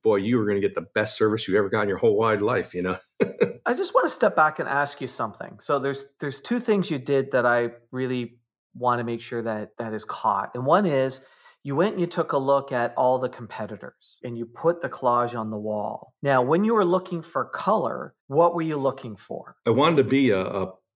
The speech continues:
Speaker 1: the purple unicorn of the colors. I wanted to be the color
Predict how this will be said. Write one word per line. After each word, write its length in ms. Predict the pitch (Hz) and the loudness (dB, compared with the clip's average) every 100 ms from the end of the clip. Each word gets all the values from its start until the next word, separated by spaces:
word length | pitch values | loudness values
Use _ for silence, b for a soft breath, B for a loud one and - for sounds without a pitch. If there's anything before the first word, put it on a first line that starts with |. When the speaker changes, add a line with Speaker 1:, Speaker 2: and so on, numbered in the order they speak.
| _ - | _ -4
Speaker 1:
the 80 | |
purple 340 | - 151 143 117 | 2 4 4 2
unicorn 560 | 110 113 - 113 101 | 2 2 2 4 4
of 160 | 95 87 | 2 0
the 80 | 90 | -2
colors. 640 | - 95 87 80 - - | -2 0 0 -2 -8 -4
I 40 | 95 | 0
wanted 260 | 101 98 | 2 2
to 60 | 92 | 0
be 300 | 101 98 95 | 0 0 0
the 120 | 92 | -2
color 560 | 92 - 101 98 95 | -2 2 4 4 2